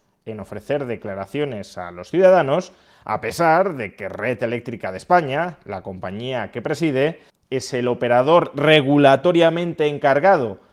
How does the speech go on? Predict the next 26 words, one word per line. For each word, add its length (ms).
de 180
gestionar 560
la 140
red 220
de 80
transporte 880
de 220
electricidad 680
en 120
España 640
y, 120
por 260
tanto, 500
de 220
evitar 680
apagones 760
masivos 640
como 260
el 120
que 120
sufrimos 640
el 160
pasado 680
veintiocho 840
de 100
abril. 460